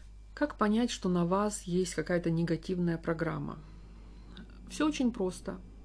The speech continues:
М, вот у меня в чек-листе там большой, огромный список на несколько листов, как может проявляться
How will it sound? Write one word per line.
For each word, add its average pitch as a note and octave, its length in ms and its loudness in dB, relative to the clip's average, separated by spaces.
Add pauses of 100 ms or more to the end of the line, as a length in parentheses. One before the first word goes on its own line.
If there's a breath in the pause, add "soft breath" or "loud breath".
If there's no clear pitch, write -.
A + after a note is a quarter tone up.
(200)
М, F#3+ 580 -6 (300)
вот G3+ 220 2
у - 20 6
меня A3+ 220 6
в A3 40 -6
чек-листе G#3+ 540 2
там B3 400 2
большой, G3+ 800 4
огромный E3+ 480 4
список F#3+ 400 -2
на F3 100 4
несколько F3 480 0
листов, F3 520 -2
как A#3+ 320 2
может G3 340 0
проявляться F3+ 800 0